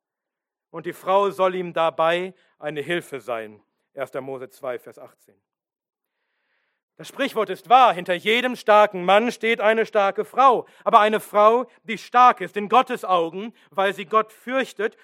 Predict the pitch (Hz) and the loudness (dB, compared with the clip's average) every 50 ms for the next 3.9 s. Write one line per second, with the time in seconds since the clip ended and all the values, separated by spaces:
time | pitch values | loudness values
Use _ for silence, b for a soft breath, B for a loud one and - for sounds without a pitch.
0 | b b 202 208 196 190 - 226 254 277 285 285 - 202 190 - - 151 190 214 | b b -10 -10 -10 -10 -8 -4 -2 -2 -2 -2 -4 -6 -6 -6 -4 0 4 4
1 | 247 262 254 240 214 190 147 135 180 180 180 175 175 170 170 160 - - _ 165 | 4 4 2 -2 -6 -8 -8 -6 -4 -4 -4 -4 -6 -8 -10 -10 -16 -20 _ -4
2 | 202 214 226 - - b b b b - 220 - 208 190 185 190 180 185 196 208 | -4 -4 -4 -6 -12 b b b b -8 -8 -6 -6 -8 -6 -6 -6 2 6 6
3 | 233 254 262 254 202 147 135 214 240 254 254 233 208 170 139 _ - | 6 6 4 0 -6 -8 _ -6 -4 -2 -2 -4 -6 -10 -14 _ -20